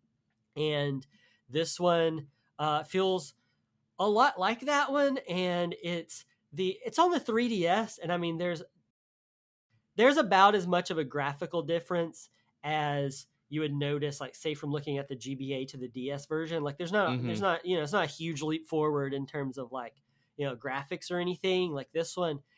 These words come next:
Speaker 1: this one does feel like it has a little bit more,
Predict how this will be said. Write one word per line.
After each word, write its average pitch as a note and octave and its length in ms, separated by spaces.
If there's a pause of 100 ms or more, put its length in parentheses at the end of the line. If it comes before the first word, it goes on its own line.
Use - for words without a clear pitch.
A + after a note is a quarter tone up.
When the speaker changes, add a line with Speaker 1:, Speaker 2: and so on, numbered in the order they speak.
(200)
Speaker 1:
this B3 140
one C4+ 120
does F#3 220
feel G#3+ 160
like F3 180
it D3+ 60
has D#3+ 200
a D3+ 60
little D3+ 220
bit D3 180
more, D3 520